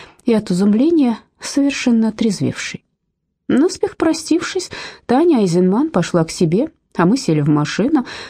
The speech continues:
Анна Андреевна и я сзади, а тот, кто ехал с нами, к шофёру. Я откинулась на спинку сиденья, облегчённо закурила. Мне было весело.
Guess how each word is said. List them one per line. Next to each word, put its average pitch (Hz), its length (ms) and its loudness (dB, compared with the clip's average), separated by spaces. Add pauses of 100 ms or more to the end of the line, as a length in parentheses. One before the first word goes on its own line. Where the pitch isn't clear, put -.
(140)
Анна 233 300 4
Андреевна 226 420 2
и 165 80 4
я 185 280 0 (240)
сзади, 208 500 0
а 156 100 0
тот, - 180 -2
кто - 160 -6
ехал 147 320 0
с - 120 -8
нами, 190 420 0
к - 40 -14
шофёру. 226 580 -2 (440)
Я 320 200 2
откинулась 320 440 2
на 208 140 2
спинку 269 340 2
сиденья, 214 600 2
облегчённо 185 520 0
закурила. 160 580 0 (280)
Мне 165 240 2
было 139 220 0
весело. 165 500 -2